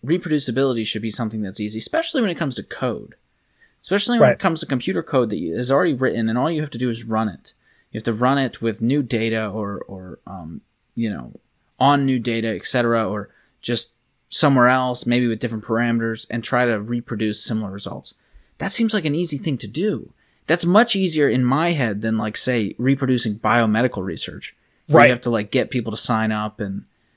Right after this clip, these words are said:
Speaker 1: and
Speaker 2: And spend a
Speaker 1: give
Speaker 2: lot
Speaker 1: them
Speaker 2: of money.
Speaker 1: drugs and, yeah, exactly.
Speaker 2: Yeah.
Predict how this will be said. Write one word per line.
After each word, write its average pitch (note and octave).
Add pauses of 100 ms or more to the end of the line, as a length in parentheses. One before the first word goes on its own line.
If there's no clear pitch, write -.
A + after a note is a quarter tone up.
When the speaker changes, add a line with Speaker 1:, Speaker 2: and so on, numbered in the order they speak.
(240)
Speaker 1:
and G2
Speaker 2:
And D#3
spend D#3
a -
Speaker 1:
give C3
Speaker 2:
lot D#3
Speaker 1:
them C3
Speaker 2:
of C3
money. B2
Speaker 1:
drugs G#2+
and, G2
yeah, G#2+ (200)
exactly. A2+
Speaker 2:
Yeah. C#3+